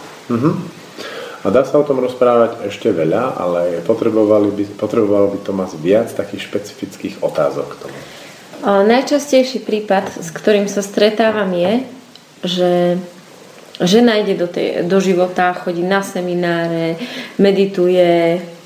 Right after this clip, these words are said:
Speaker 2: o, stará sa o seba a muž, o, nejaký čas chodí s ňou po tých seminároch, aktivitách, ale robí to ako, len ako ten dobrý syn, ktorý jej plní tie priania. „Ak teraz s tebou pôjdem, budeš na mňa chvíľu dobrá.“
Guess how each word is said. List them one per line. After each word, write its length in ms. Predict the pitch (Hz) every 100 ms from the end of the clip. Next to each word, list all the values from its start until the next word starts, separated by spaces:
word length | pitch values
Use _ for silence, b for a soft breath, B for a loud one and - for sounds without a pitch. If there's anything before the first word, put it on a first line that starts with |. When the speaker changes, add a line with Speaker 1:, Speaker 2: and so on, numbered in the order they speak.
| B B -
Speaker 2:
o, 480 | - 175 175 170 175 - - - - - - - - -
stará 400 | - - 196 196
sa 160 | 196 190
o 80 | 180
seba 400 | 202 208 294 330 - - - - - - -
a 80 | 180
muž, 640 | 185 214 277 330 - - - -
o, 560 | - 190 190 185 185 185
nejaký 400 | 190 233 240 240
čas 400 | - 208 - -
chodí 320 | - 226 226
s 160 | 226 -
ňou 560 | 170 170 247 359 - - -
po 160 | 190
tých 160 | 180 -
seminároch, 560 | 190 180 180 185 226
aktivitách, 560 | 185 - 185 196 233 285 B B B -
ale 240 | 190 180
robí 240 | 214 247 277
to 80 | 226
ako, 400 | 214 - 190 190
len 160 | 208 226
ako 160 | 233 226
ten 240 | 226 196
dobrý 320 | 220 233 208
syn, 320 | 185 196 240
ktorý 400 | 294 - 214 196
jej 60 | 190
plní 320 | 233 254 240
tie 160 | 233 190
priania. 480 | 196 185 170 165 170
„Ak 240 | 277 -
teraz 240 | 285 226 -
s 80 |
tebou 240 | 214 170 -
pôjdem, 400 | 233 247 220 190
budeš 240 | 180 175
na 80 | 175
mňa 140 | 175 170
chvíľu 240 | - 165 160
dobrá.“ 320 | 160 160 -